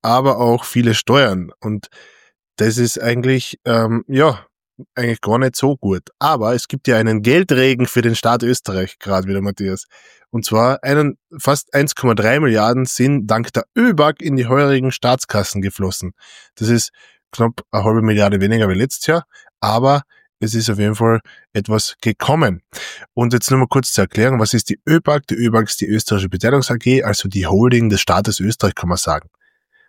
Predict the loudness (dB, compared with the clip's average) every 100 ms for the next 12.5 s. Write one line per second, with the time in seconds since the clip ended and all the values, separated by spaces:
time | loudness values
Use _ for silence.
0 | _ 0 2 0 -2 -2 0 0 2 0
1 | -2 -4 0 0 0 0 -2 _ -2 2
2 | 2 0 -2 0 2 2 -2 -2 0 2
3 | 2 2 -2 -4 -2 0 0 0 2 2
4 | 2 2 0 -4 -8 -6 -2 0 0 0
5 | 0 2 2 0 -2 -2 0 0 0 -2
6 | 0 2 0 0 -2 0 0 0 -2 -2
7 | -2 -2 0 -2 -2 -8 -4 0 0 0
8 | 0 -2 0 -4 -4 -4 -2 0 0 -2
9 | 0 -2 -4 _ _ -20 -20 -4 0 0
10 | 0 -2 -2 -2 0 2 2 2 0 0
11 | 2 2 2 0 2 -2 -2 -2 0 0
12 | -2 -6 -4 -6